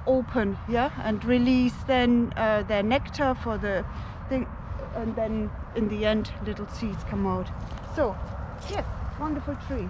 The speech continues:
Here we see the lanceolate leaves of, of the willow. Good. Then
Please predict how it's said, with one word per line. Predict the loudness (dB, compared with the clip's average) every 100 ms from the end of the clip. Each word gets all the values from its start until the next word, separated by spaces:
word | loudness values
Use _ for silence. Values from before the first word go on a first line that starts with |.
| -6 -4
Here | -4 -2
we | -4 -2
see | 0 2
the | 2
lanceolate | 2 2 2 0 0 0 -2 -6 -6 -8 -8 -10 -10 -10 -10 -8 -6 -2
leaves | 0 0 0 0
of, | 0 0 -4 -8 -10 -10 -8 -2
of | -2 -2 -8 -10 -10 -10 -10 -10 -10 -10 -10 -10 -10 -10 -6 -4
the |
willow. | 0 2 2 0 -4 -8 -10 -10 -8 -8 -8 -8 -8 -8 -8 -6
Good. | -2 -2 -4 -8 -10 -10 -10 -10 -10 -10 -8 -10 -10 -12 -10 -10 -10 -10 -8 -10 -10 -10 -10 -10 -10 -8 -8 -8 -8 -8 -8 -10 -10 -8 -6
Then | -4 -2 -2 -2